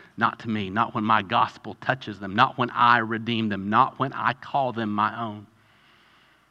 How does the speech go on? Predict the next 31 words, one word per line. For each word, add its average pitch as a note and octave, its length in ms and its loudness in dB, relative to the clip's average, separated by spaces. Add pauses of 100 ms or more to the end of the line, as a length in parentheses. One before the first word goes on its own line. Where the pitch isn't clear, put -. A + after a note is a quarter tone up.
(180)
Like, C3 140 -6
it's, C3+ 100 -6 (140)
it's C3+ 160 -4
such - 320 -4
a B2+ 80 -6
loud, D#3 840 4
loud C#3 480 6
message C3+ 460 -2
from A#2 180 -8
God, A#2+ 360 4
and G#2 80 -4
he's A#2 120 -6
shouting D3+ 500 2
to - 180 -10
us, D#3 280 -2
saying, F3 540 -4 (380)
"Will C#3 120 -2
your D#3 220 0
heart F#3+ 460 2
be F3+ 200 -2
for F#3 200 -2
all F3 220 4
peoples? F#3+ 400 -2
Will D3+ 140 2
your F#3+ 180 0
heart G#3+ 400 4
be G3 200 2
for - 180 -4
the D#3 100 -2
nations?" F3 520 0 (2250)
That D#3+ 140 0